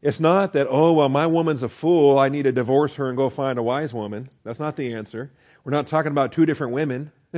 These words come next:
okay? We're talking about the same woman. And if, if, if she happens to be a fool at the moment, what's your responsibility, husband? What's your responsibility, father, the spiritual head of the home?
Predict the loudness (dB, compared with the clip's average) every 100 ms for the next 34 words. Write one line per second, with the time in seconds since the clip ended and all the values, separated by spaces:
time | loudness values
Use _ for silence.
0 | -4 -4 -4 -16 -20 _ -6 -2 -2 -4
1 | _ _ -6 0 2 2 2 0 0 0
2 | 0 0 0 -4 -8 -14 -12 -4 -2 -2
3 | -2 -2 -2 0 -2 -2 -8 -8 -6 -2
4 | -2 -4 -8 -6 -4 -4 -4 -4 -4 -6
5 | -6 -6 -6 -8 _ _ _ _ _ _
6 | -4 0 0 -2 -4 -6 -8 -6 -4 -4
7 | -6 -10 -10 -14 -18 _ _ _ -12 -6
8 | -6 -6 -6 -8 -8 -8 -6 -4 -6 -6
9 | -8 -6 -10 -12 -18 _ -16 -16 -12 -6
10 | -6 -6 -8 -6 -6 -8 -8 -8 -10